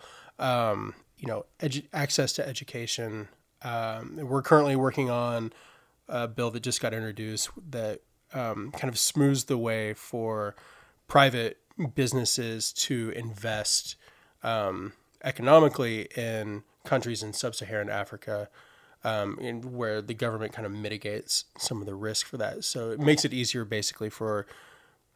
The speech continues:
people to both start businesses in sub-Saharan Africa, but also for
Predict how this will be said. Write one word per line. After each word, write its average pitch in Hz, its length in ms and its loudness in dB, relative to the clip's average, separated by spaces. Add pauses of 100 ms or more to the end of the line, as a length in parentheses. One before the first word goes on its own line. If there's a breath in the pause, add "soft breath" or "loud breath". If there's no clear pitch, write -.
(140)
people 147 300 2
to 139 120 -2
both 117 200 -8
start 123 440 0
businesses 110 760 -6 (400)
in 127 220 -2
sub-Saharan 107 560 -4
Africa, 101 320 -6
but 113 100 -6
also 120 360 -4
for 104 440 -8